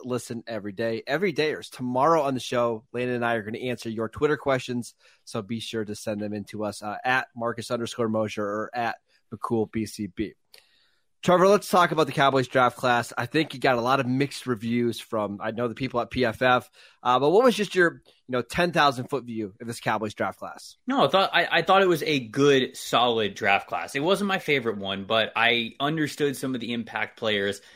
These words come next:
Speaker 2: that they were able to take, especially picking later in the draft, not picking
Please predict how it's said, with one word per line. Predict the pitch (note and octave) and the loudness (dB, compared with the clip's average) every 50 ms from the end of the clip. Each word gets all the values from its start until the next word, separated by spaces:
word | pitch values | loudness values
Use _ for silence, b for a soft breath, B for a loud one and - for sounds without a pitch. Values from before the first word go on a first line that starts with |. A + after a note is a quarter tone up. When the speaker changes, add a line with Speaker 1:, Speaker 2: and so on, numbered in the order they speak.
| B B B | B B B
Speaker 2:
that | A#2+ A2 | -6 -2
they | G#2 A2+ G#2+ | 2 2 2
were | G#2+ G#2 G2+ | 4 2 0
able | G2 F2 G#2+ G2+ | 0 -2 -4 -6
to | - | -4
take, | - - B2+ C3 - | -2 -2 -2 -2 -4
especially | B2+ - - C3+ C3 B2 - - B2 B2 A#2 A2 | -8 -8 -4 -4 -4 -4 -4 -6 -4 -4 -4 -4
picking | G2+ - - C3 A2+ - A#2+ A2+ A2 G#2+ G#2+ G#2 G2+ G2 | -4 -6 -8 -10 -8 -6 -4 -2 -2 -2 -2 -4 -6 -6
later | - G#2+ A2 G#2 G#2 | -4 -2 0 0 0
in | G2+ | 0
the | G2 F#2+ | -2 -2
draft, | - G#2 G2+ F#2 - - | 0 2 2 2 0 -2
not | G#2 G2 - | -4 -4 -6
picking | - A2 - - G2 F#2 | -8 -12 -8 -8 -8 -8